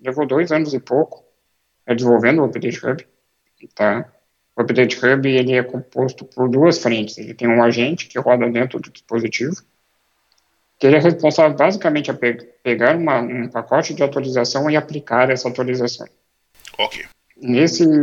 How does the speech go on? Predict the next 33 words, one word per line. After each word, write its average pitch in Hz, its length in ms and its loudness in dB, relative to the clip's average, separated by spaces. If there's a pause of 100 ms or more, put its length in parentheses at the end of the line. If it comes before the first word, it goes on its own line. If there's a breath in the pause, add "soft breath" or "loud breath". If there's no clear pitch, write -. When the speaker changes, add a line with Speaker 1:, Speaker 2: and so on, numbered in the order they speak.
(240)
Speaker 1:
agente, 120 600 2
a 127 40 2
gente 131 300 -4
tem 131 220 -2
vários 139 340 2
modos 120 680 0
de 127 120 -14
instalação. 117 720 -6 (840)
Exemplo, 123 640 0
cópia 131 260 0
de 123 100 2
arquivo, 135 840 0
é, 101 360 -2
tarball, 120 1000 0 (140)
modo 120 240 -2
CRU, 147 420 -2
que - 120 -14
seria 120 260 0
o 120 60 4
equivalente 117 500 0
a 107 60 0
um 110 100 -2
D 113 140 0
D, 123 320 0 (680)
suporte 123 480 0
a 113 160 2
flash, 139 600 0
suporte 120 560 -4
a 117 80 -8
flashes 139 480 -4
específicos 131 800 -10
de 117 80 -2
fabricante. - 760 -2